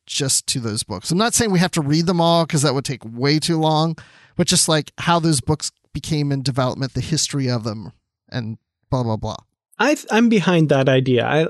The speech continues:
Speaker 2: I like that. I think that would be an interesting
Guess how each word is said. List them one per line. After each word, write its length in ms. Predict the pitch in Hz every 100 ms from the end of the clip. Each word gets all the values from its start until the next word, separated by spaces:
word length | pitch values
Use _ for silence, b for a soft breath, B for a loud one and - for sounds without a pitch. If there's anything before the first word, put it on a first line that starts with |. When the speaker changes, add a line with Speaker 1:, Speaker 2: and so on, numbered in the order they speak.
| 160
Speaker 2:
I 20 |
like 300 | 156 143 139
that. 280 | - 110 117 _ -
I 100 | 147
think 280 | - 147 -
that 160 | 117
would 140 | 127 120
be 260 | 120 120 -
an 120 | 135
interesting 680 | 123 - 135 - 120 117